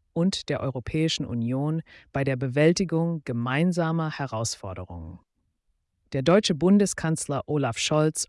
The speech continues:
äußerte sein Vertrauen in Starmers Führung und erklärte, dass er,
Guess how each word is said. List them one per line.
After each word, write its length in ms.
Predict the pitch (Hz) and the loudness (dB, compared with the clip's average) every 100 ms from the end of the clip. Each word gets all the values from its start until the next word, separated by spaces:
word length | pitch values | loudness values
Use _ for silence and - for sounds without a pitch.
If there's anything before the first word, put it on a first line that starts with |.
| - | 2
äußerte 460 | 160 185 202 - | 4 4 2 0
sein 220 | 143 127 127 | -2 -2 -4
Vertrauen 600 | 110 - 135 147 165 170 | -6 -6 -2 0 0 -2
in 160 | 120 | -4
Starmers 560 | - - 135 143 127 - | -6 -4 -2 0 -2 -4
Führung 540 | - 156 156 170 170 - | -4 -4 -2 -2 -4 -8
und 160 | - 131 | -10 -8
erklärte, 540 | 110 - 143 147 156 | -8 -4 -4 -2 -4
dass 220 | 113 113 | -6 -8
er, 80 | 123 | -10